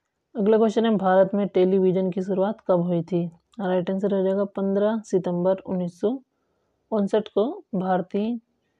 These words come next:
भारत में टेलीविजन का आविष्कार हुआ था। नेक्स्ट है, शक संवत किसने चलाया? राइट आंसर हो जाएगा, कनिष्क ने शक संवत चलाया था। अगला क्वेश्चन है, बाल,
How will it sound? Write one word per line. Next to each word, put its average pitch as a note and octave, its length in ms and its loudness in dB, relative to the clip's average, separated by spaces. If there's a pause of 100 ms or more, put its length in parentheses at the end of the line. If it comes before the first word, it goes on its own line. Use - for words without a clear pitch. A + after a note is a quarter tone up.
(280)
भारत G#3+ 240 2
में A3 140 -2
टेलीविजन F#3+ 500 2
का F#3 140 0
आविष्कार G3 460 -4 (180)
हुआ F3 200 0
था। E3+ 360 -8 (1600)
नेक्स्ट G#3+ 300 -6
है, G3+ 180 -2
शक - 400 -4
संवत F#3 560 -4
किसने G3+ 460 -6 (260)
चलाया? F3 460 -2
राइट F3 260 -4
आंसर F3+ 240 -2
हो F#3+ 80 0
जाएगा, F#3+ 260 0
कनिष्क G3+ 500 -6
ने G3 280 -4
शक - 280 -6
संवत F#3 440 -6
चलाया F3+ 280 -2
था। F3 280 -8 (1040)
अगला A3 200 4
क्वेश्चन A3 300 2
है, A3+ 60 0
बाल, F#3+ 580 0